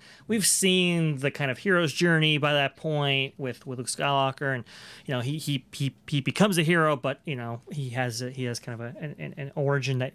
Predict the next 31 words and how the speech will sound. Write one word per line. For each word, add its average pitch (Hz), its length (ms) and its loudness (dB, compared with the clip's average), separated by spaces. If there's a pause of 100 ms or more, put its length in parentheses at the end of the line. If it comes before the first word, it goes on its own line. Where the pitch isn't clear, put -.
we 120 120 -8
follow 127 420 0
along 123 300 -4
with. 139 340 0 (920)
In 143 260 0
this 190 240 4
character 156 480 4
with 131 140 0
Indiana 123 260 0
Jones, 165 480 4
he's, 135 240 -4
he's 151 180 0
already 165 600 4
set 147 280 2
up 139 320 0
to 139 140 -2
be, 135 300 2
like, 123 280 0
you 147 120 -4
know, 117 240 -4 (200)
a 156 120 -2
guy 120 240 -2
that, 117 160 -8
y-, 139 120 -10
you 135 160 -8
know, 120 60 -6
you 120 140 -4
should 131 160 -6
take 120 180 -2
seriously, 123 720 0
and, 117 120 -6